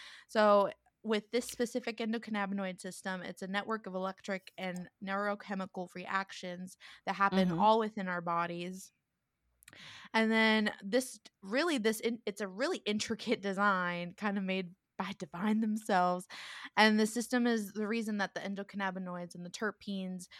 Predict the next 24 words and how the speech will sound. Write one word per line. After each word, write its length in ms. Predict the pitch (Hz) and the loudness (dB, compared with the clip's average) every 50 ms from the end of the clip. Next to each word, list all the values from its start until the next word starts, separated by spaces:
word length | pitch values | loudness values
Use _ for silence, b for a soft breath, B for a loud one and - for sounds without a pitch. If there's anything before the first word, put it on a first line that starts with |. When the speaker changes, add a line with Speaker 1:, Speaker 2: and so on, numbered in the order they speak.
| B B B B | B B B B
Speaker 1:
have 180 | - 190 185 | -4 -4 -4
such 160 | - - 185 - | -4 -6 -12 -12
a 40 | 190 | -10
profound 720 | - 208 185 - - - 220 202 196 202 214 214 208 - - | -10 -10 -10 -8 -4 0 2 4 4 4 2 2 -2 -6 -8
effect 600 | 196 - - - 214 196 170 - - - - - - | -10 -8 -2 0 2 2 2 0 -6 -14 -10 -6 -4
on 140 | 196 190 190 | -4 -4 -4
our 80 | 180 | -4
health 260 | 180 196 185 190 - - | -4 -4 -4 -4 -4 -8
and 100 | 185 180 | -10 -8
well-being. 720 | 175 170 170 180 - 196 190 180 175 175 170 175 180 190 b b b b b b b b b | -8 -10 -10 -10 -10 -8 -8 -8 -8 -8 -10 -10 -12 -12 b b b b b b b b b
Specifically, 680 | b - - - 233 - 311 311 392 381 - 302 302 285 | b -8 -2 -2 0 0 0 0 0 0 2 2 0 2
the 120 | 233 240 | 0 0
C 200 | - - 226 226 | -2 -2 -4 -2
B 180 | 214 247 254 240 | 0 0 0 2
one 240 | 214 202 185 190 | 2 2 0 0
receptor, 600 | 196 202 240 240 - 277 254 254 - - 262 247 - | -2 -2 -4 -2 0 -2 -2 -2 -2 0 0 0 4
well, 160 | 233 247 240 220 | 4 4 4 4
th-, 140 | 220 233 233 | 2 0 -2
it's 140 | 226 - | -2 -2
made 180 | 254 277 285 277 | 0 0 2 4
out 140 | 277 254 233 | 4 4 2
of 100 | - - | 0 -4
two 240 | - - 233 220 208 | -8 -6 -4 -4 -4
receptors, 480 | 190 185 - 190 - _ - 185 - | -4 -6 -8 -10 -12 _ -18 -20 -18